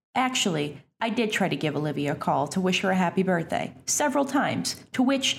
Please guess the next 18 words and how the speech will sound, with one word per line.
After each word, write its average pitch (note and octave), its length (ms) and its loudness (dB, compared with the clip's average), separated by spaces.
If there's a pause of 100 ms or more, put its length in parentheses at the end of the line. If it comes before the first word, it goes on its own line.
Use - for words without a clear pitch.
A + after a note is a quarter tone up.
(160)
then A#3+ 300 2
I C#4 80 4
tried C4 240 2
to B3+ 60 4
give A#3+ 180 2
you B3+ 240 6
a G3+ 60 0
call - 360 2
that G3 220 0
you A3+ 80 8
didn't B3 240 6
answer, E3 340 -2
so G#3 200 0
I G3+ 160 0
ultimately B3 480 4
found A3 400 2
this F#3 380 2
instead." G3+ 580 2